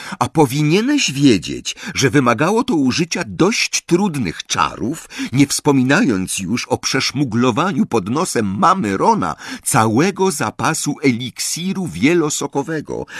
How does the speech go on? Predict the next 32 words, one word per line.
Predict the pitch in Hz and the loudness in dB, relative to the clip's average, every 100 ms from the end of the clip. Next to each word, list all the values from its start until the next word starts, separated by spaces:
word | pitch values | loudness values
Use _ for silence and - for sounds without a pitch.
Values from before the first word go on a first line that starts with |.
| 226 | -2
jakim | 120 - 113 | 0 0 -2
dysponował | 123 - - 147 185 151 | -2 -2 0 0 0 -2
Szalonooki. | - 156 156 160 220 - - - - _ _ - | -2 0 0 0 -2 -6 -14 -18 -20 _ _ -4
Zmodyfikowałam | 117 143 156 175 - 170 160 180 240 110 107 | 2 4 4 2 0 -2 0 0 0 -2 0
też | 123 | -4
pamięć | - 196 208 151 139 | -2 -4 -2 -2 -2
moich | 170 143 160 | -4 -4 -4
rodziców, | 139 113 87 - 101 - - 208 | -4 -6 -8 -8 -8 -10 -12 -2
więc | 113 135 - | 2 2 2
są | 180 170 | 0 0
teraz | 151 127 | 0 -2
przekonani, | - 151 135 131 196 233 | -2 -2 0 0 0 0
że | 214 | -2
nazywają | 165 151 143 147 147 131 | -4 -4 -4 -4 -4 -4
się | - 131 127 | -2 0 0
Wendell | 160 156 147 | 0 0 0
i | 127 | 0
Monika | 123 139 139 | -2 -2 -2
Wilkinsowie, | 127 135 120 117 107 113 113 165 - - - | 0 0 -2 -8 -6 -4 -4 -4 -8 -10 -4
a | - | 0
ich | 131 139 92 | 0 0 -2
życiową | 110 127 - 220 240 170 | 0 0 2 2 2 0
ambicją | 139 139 131 135 190 - - 277 302 294 - - | 0 0 -2 -6 -8 -4 0 0 0 -4 -10 -6
jest | 165 175 - | 0 0 0
przeniesienie | - 180 160 156 165 147 | -4 0 0 0 0 0
się | - 139 | 0 -2
do | 143 | -2
Australii, | 104 - 110 90 71 67 76 - - | -2 -2 2 2 2 -4 -10 -12 -8
co | 269 | -4
też | - 117 | -2 0
właśnie | 127 123 139 | 0 0 -2
uczynili. | 131 - 135 95 65 60 | -2 0 0 0 -4 -10